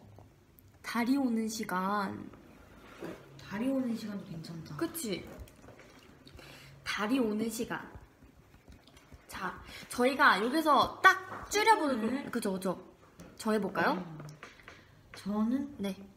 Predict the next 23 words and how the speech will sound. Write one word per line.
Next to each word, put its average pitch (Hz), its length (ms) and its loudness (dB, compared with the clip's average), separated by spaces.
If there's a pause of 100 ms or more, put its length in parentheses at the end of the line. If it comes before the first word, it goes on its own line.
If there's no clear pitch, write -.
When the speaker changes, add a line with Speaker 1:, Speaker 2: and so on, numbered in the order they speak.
(1500)
Speaker 1:
뭐가 226 220 -2
좋습니까? 196 360 -4
Speaker 2:
달의 247 160 -2
주파수나 180 920 -8
Speaker 1:
네. 208 240 -2
Speaker 2:
달이 202 300 -4
빛나는 185 480 -4
밤이나 156 420 -10
달이 180 300 -8
오는 165 260 -8
시간. - 360 -12 (360)
Speaker 1:
오, 254 1200 0
여러분도 285 300 4
어떤가요? 208 680 -2 (1900)
Speaker 2:
달의 247 320 0
주파수. 202 520 -6 (240)
Speaker 1:
달의 269 280 4
주파수. 269 640 0 (280)
Speaker 2:
달의 196 300 -4 (280)
Speaker 1:
달의 254 260 2
주파수가 262 440 -4
좋다고 185 480 -4
하시네. 196 680 -4